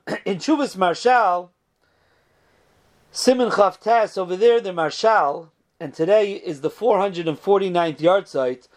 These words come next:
of the Marshal, Reb Shlomo Luria. Two years ago,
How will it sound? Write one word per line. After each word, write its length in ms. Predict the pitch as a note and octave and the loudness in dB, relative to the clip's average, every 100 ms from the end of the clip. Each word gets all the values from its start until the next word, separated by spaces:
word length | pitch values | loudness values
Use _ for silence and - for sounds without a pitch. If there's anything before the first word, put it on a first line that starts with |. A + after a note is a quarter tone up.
| _ - | _ -4
of 160 | D3+ C#3+ | -2 -2
the 80 | |
Marshal, 680 | C#3 B2+ A#2+ F#3 F#3 F3 D#3 | 0 0 0 2 2 2 -4
Reb 200 | C#3+ A#2+ | -10 -14
Shlomo 440 | - E3+ F3 C#3 | -10 -8 -6 -6
Luria. 440 | C3+ C3+ D3 G#3 A#3+ _ _ _ | -2 0 2 0 -2 _ _ _
Two 140 | - E3 | -4 0
years 280 | E3+ D#3+ | 2 2
ago, 480 | D3+ D3 D#3 F3 G3 | 0 2 2 2 -4